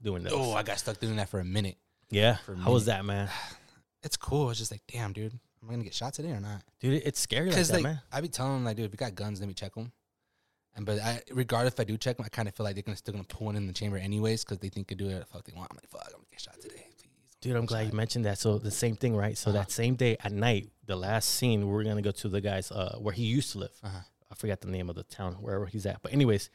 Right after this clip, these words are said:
Speaker 1: we get there and he's just like, "Yeah, man." He's like, "My boy got shot up over there. And then I got in a fight here before I went in the pen for, you know, ten years." I'm like, "You went in the pen for ten years for sh-?" No, I'm like, "Nah, dude, there's more to that." I'm
Speaker 2: Right.
Speaker 1: like, "Damn, what the hell?"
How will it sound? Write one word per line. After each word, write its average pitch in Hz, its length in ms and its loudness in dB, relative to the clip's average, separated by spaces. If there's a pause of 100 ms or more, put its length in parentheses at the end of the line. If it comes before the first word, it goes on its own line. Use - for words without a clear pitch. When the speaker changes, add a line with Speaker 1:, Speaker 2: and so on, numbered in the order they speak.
(480)
Speaker 1:
we 110 80 -16
get 117 160 2
there 120 140 10
and 107 80 6
he's 123 120 6
just 123 200 2
like, 110 80 -4
"Yeah, 127 200 4
man." 123 140 4
He's 110 100 2
like, 107 80 0
"My 107 80 -2
boy 117 220 2
got 113 180 0
shot 113 220 0
up 107 120 -2
over 110 200 -2
there. 113 420 2 (440)
And 104 160 0
then 98 240 2 (100)
I - 40 -14
got 104 160 2
in 101 60 -2
a 101 40 -4
fight 98 240 -4
here 101 160 0
before 101 260 0
I 98 60 2
went 98 180 2
in 90 80 0
the 90 60 -4
pen 98 240 -4
for, 90 340 -10
you 110 80 -6
know, 87 140 -8
ten 104 200 -4
years." 95 240 -2
I'm 95 60 -10
like, 101 180 -18
"You 123 100 -12
went 165 100 -16
in 139 60 -16
the - 20 -20
pen 165 160 -8
for - 100 -8
ten - 240 0
years 143 140 4
for 113 100 2
sh-?" - 220 -4
No, 120 80 -4
I'm 98 60 -2
like, 104 100 -2
"Nah, 104 140 0
dude, 117 180 4
there's 135 180 4
more 120 160 8
to - 160 -4
that." 107 140 2
I'm 107 60 2
Speaker 2:
Right. 113 80 2
Speaker 1:
like, 104 120 -2
"Damn, 143 140 -4
what 139 100 -8
the 101 120 -12
hell?" 143 340 0